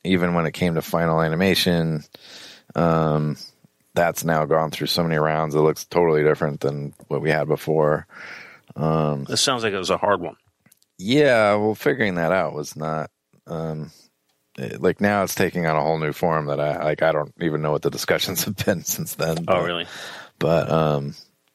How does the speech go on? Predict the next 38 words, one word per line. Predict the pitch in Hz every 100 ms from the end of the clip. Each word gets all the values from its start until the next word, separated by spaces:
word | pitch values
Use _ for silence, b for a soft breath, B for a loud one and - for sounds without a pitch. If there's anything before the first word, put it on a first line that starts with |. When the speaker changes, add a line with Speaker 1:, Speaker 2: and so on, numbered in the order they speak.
| _
Speaker 1:
uh, | - - 92 -
but | 117 85 90
it, | 92 -
it | - - -
looks | 120 - -
great. | 85 80 -
I | -
was | 76 76
really | - 71 - - -
excited | - 73 73
about | 71 73 71
it. | 71 - B B B B B _
The, | 90 87
uh, | 80 76 67
the | 71
ferrofluid | - 131 104 - - 101 87 82 78 - _ _ -
tower | - 90 87 80 78 73
at | 73
the | 82 82
end | 80 76 71
is | 69
the | 76
one | 76 76 73
that | 73 73
I | 73 71 - B B B B B B
really, | - 82 69 - -
we | 92 82 -
spent | - 78
a | 73
lot | 69 69
of |
time | - 73 71
on | 71 69
trying | - 71
to | 71
perfect | - 69 76 -
that, | 71 71 69
and | - 71